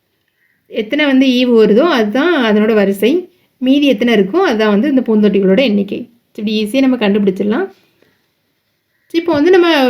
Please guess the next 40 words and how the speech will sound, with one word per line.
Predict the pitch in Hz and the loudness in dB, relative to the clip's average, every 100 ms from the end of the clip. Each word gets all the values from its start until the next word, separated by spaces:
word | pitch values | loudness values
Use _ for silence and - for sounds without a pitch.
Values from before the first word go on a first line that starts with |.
| 233 226 | 0 2
ம், | 233 247 | 0 2
யூக்ளிடின் | 269 277 269 277 | 0 0 0 0
வகுத்தல் | 247 262 269 | 0 0 0
துணை | 262 233 | 0 0
தேற்றத்துப்படி | 220 214 202 190 240 | 0 -2 -4 -2 -2
நம்ம | 226 202 208 | 0 -2 0
இதுல | 202 | -2
கண்டுபிடிப்போம். | 202 196 196 202 330 392 _ _ _ _ 247 | -2 -2 -2 -2 -6 -6 _ _ _ _ -2
A | |
is | 262 262 | -2 -2
equal | - 240 | -2 -2
to | 233 | 0
எப்பவுமே | 220 208 285 285 | 0 -2 -2 -2
பெரிய | 220 202 | 0 0
எண் | 202 | 0
எடுக்கணும், | 185 185 214 392 349 | -2 0 -2 -2 -2
ஐநூத்தி | 214 208 202 | 0 0 0
முப்பத்திரெண்டு. | 196 190 202 190 381 392 _ _ - | -6 -4 -2 0 0 -2 _ _ -6
B | 269 | -4
is | 262 | -4
equal | 214 202 190 | -2 -2 2
to | 339 427 427 _ 233 | 0 0 -6 _ -4
இருபத்தி | 196 190 202 | -2 -2 0
ஒன்று. | 185 185 208 220 - _ _ _ _ _ _ _ _ _ _ _ _ | 0 0 0 -2 -8 _ _ _ _ _ _ _ _ _ _ _ _
வகுபடும் | 220 220 202 196 220 | -6 -2 0 2 2
எண் | 339 - - | 0 -4 -6
இது | 202 196 | 0 0
வந்து | 196 330 415 247 | 2 2 0 -4
வகுத்தி. | 214 190 202 220 214 208 - _ _ - | -6 -4 -4 -4 -4 -6 -16 _ _ -4
யூக்ளிடின் | 320 294 302 294 | -2 -2 -2 -2
வகுத்தல் | 233 247 240 | -2 -2 -2
துணை | 220 196 | -2 -2
தேற்றம் | 202 320 392 - _ _ - | -2 -2 -4 -6 _ _ -4
என்னன்னா, | 220 208 262 | 0 0 0
A | 247 | -2
is | 240 | -4
equal | 220 226 | -4 -2
to | 208 | 0
B | 220 | -2
க்கு | 208 | -2